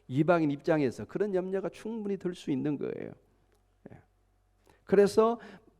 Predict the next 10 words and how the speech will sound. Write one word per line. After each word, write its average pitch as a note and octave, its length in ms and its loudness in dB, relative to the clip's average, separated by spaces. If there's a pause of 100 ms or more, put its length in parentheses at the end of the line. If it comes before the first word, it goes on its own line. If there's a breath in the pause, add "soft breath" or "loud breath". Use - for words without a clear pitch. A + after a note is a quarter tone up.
(100)
어떤 F3+ 680 0
이방인 F3+ 460 4
신자들은 E3+ 680 4
늦게나마, F#3 1000 6
뒤늦게라도 E3 720 2
할례를 G#3 480 -2
받고 D#3 260 -12
싶어 - 340 -16
하는 B2 200 -14
겁니다. - 480 -20